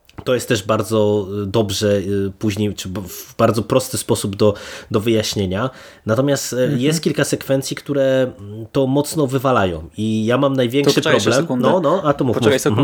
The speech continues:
Speaker 2: sekundę, e, bo, e, najlepsze, e, z tego, co broni cały ten twist, e, to wszystkie sceny spotkań Alexi i Marii, e, od początku ataku.
Speaker 1: Mhm, tak,
Speaker 2: Bo
Speaker 1: tak.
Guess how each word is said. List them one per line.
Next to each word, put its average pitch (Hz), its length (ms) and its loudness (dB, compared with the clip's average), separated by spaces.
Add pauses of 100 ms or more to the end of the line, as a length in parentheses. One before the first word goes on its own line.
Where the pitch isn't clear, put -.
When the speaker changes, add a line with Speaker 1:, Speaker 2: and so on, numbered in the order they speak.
Speaker 2:
sekundę, 113 120 0 (380)
e, 113 220 -2
bo, 127 520 0
e, 123 460 2 (240)
najlepsze, 131 920 0
e, 107 420 -6
z - 200 -8
tego, 123 300 0
co 120 200 0
broni 117 760 0
cały 110 320 0
ten 214 180 0
twist, - 480 -4 (320)
e, 110 260 0
to 123 500 0
wszystkie - 460 -2
sceny 135 680 -2
spotkań 127 680 -2
Alexi 117 540 -2
i 110 40 -4
Marii, 107 520 0 (320)
e, 113 240 -2
od 127 160 0
początku 117 600 -2
ataku. - 420 -4 (200)
Speaker 1:
Mhm, 123 260 0 (160)
tak, - 260 -2
Speaker 2:
Bo 107 120 -4
Speaker 1:
tak. 107 220 2